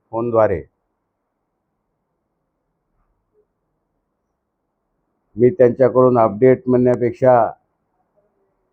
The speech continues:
त्यांना काय वाटते हे ऐकून घेतलं.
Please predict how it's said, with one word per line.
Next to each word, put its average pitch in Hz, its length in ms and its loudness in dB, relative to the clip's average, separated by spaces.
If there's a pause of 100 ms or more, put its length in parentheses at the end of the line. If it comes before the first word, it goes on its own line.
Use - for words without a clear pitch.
(800)
त्यांना 127 280 0
काय 139 260 -2
वाटते 123 460 -2 (1300)
हे 120 280 2
ऐकून 131 400 2
घेतलं. 127 340 -2